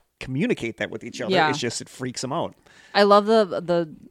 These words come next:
Speaker 2: him talking about how he would run down the hallway.
Speaker 1: Yeah.
Speaker 2: It's like the equivalent of running up the stairs
Speaker 1: Yes.
Speaker 2: because
Speaker 1: Yep.
Speaker 2: something might grab you from
Speaker 1: Yep.
Speaker 2: behind. <laughs>
Speaker 1: That's awesome. Thank you so
Speaker 2: Yeah.
Speaker 1: much,
Speaker 2: Thank
Speaker 1: Chris,
Speaker 2: you,
Speaker 1: for
Speaker 2: Chris.
Speaker 1: sending that in.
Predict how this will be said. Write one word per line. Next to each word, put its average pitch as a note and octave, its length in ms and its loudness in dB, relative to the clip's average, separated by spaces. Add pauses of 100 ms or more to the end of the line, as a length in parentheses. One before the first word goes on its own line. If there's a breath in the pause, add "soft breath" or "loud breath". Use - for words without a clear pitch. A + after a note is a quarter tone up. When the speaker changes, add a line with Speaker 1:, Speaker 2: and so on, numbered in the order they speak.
(360)
Speaker 2:
him F#3 200 0
talking E3 440 -2
about D3 220 -2
how D#3+ 160 0
he E3+ 140 -2
would D3+ 180 -4
run D3 260 -6
down C#3+ 220 -6
the C#3+ 80 -4
hallway. D3+ 640 -4
Speaker 1:
Yeah. A#2+ 340 -6
Speaker 2:
It's A3 180 -2
like A#3 140 0
the G#3+ 100 -2
equivalent F3+ 560 -2
of D3+ 300 -4
running D#3+ 280 -2
up D3+ 140 -6
the F3 100 -6
stairs C#3+ 260 -4
Speaker 1:
Yes. F3 380 -2
Speaker 2:
because F#3+ 400 -4
Speaker 1:
Yep. A#2+ 80 0
Speaker 2:
something E3+ 260 -4
might E3 160 -6
grab D3+ 240 -4
you D#3+ 100 -4
from F3 220 -4
Speaker 1:
Yep. F#3+ 80 0
Speaker 2:
behind. G3 760 2
<laughs> - 20 -4
Speaker 1:
That's D3 220 -2
awesome. B2 400 -4
Thank D3 180 -2
you E3 60 -4
so F3 140 0
Speaker 2:
Yeah. E3+ 160 6
Speaker 1:
much, E3 160 2
Speaker 2:
Thank - 20 -14
Speaker 1:
Chris, A#3+ 220 0
Speaker 2:
you, C#4+ 60 2
Speaker 1:
for - 60 -4
Speaker 2:
Chris. A3 220 4
Speaker 1:
sending C3+ 320 -4
that A#2+ 200 -4
in. A2 360 -4